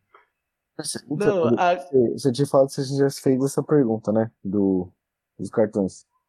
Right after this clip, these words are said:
Speaker 1: É, eu já me fiz uma vez, e a única coisa que eu comecei a pensar era, tipo assim, alguém devia apanhar muito, velho. E, e ficou muito triste, e aí pe-,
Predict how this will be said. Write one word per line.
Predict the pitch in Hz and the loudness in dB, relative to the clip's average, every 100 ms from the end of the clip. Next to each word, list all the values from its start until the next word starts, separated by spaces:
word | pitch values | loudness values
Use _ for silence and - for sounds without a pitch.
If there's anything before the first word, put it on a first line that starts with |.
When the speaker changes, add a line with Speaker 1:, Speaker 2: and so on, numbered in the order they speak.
| _ _ _ | _ _ _
Speaker 1:
É, | - 117 120 - _ _ _ _ _ _ _ _ _ _ | 2 4 4 0 _ _ _ _ _ _ _ _ _ _
eu | 131 160 | -2 0
já | 190 | 0
me | 180 151 | 0 -2
fiz | 143 143 | -2 0
uma | 131 110 | 0 0
vez, | 101 127 104 - _ _ _ _ _ _ _ | 0 0 -2 -6 _ _ _ _ _ _ _
e | 147 196 | 2 4
a | 190 | 6
única | 208 233 - - | 4 0 -6 -2
coisa | 190 170 | 0 0
que | - | -4
eu | 147 | -8
comecei | 160 147 147 143 | -2 0 0 -2
a | |
pensar | 143 123 - | -2 -2 2
era, | 139 156 | 4 4
tipo | 156 170 | 0 -2
assim, | 170 156 | 0 2
alguém | 151 135 170 | 2 4 2
devia | 160 139 160 | 2 2 2
apanhar | 156 156 143 175 | 2 2 2 2
muito, | 160 139 143 110 | 2 0 0 -2
velho. | 90 - - _ _ - - - _ | -6 -10 -12 _ _ -16 -16 -20 _
E, | - 131 131 131 113 - - | -2 2 2 2 0 -4 -2
e | 143 | -2
ficou | 147 175 | 0 0
muito | 165 190 190 151 | 2 2 0 0
triste, | 151 160 | 0 2
e | 170 | 2
aí | 156 | 2
pe-, | 156 | -2